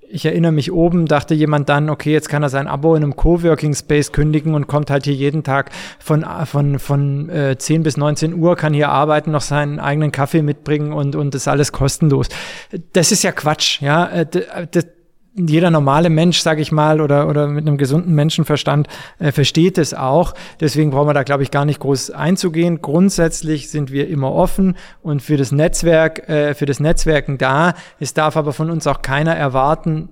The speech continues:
er hat auch schon Gespräche so nach dem Motto, ich würd ihm jetzt direkt mal zehn Ver-, Termine bei irgendwelchen Firmen vermitteln, damit er da sein Produkt verkaufen kann, ja. Also,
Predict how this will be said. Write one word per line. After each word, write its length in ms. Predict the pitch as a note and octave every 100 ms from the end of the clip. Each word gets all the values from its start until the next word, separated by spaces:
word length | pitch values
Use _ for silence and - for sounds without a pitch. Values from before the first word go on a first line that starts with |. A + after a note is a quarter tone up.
| -
er 160 | D#3+
hat 140 | C#3 D#3+
auch 140 | D3
schon 180 | - D#3+
Gespräche 500 | C#3 - D#3 D3+ D3+
so 80 | C#3
nach 200 | C#3+ -
dem 140 | D3
Motto, 340 | C#3+ D3 D#3 D3 - -
ich 180 | B2
würd 180 | C#3 D3+
ihm 160 | G3 D3+
jetzt 240 | D3 -
direkt 320 | D3+ C#3 -
mal 180 | D3 C#3+
zehn 240 | - D3 D3+
Ver-, 260 | D3 D3+
Termine 420 | D3 C#3+ D3 D#3
bei 140 | C#3+ C#3+
irgendwelchen 400 | D3+ D3 B2+ C#3+
Firmen 360 | - F3 G3+
vermitteln, 440 | - C#3+ C#3 D3+ C#3+
damit 280 | D3 C#3+ D3+
er 80 |
da 120 | C#3+ C#3
sein 180 | C#3+
Produkt 340 | C3+ D3 G3 -
verkaufen 480 | D#3 C3 C3+ - C#3+
kann, 180 | C#3
ja. 140 | D3 D#3 G3+ -
Also, 280 | - D#3 D#3+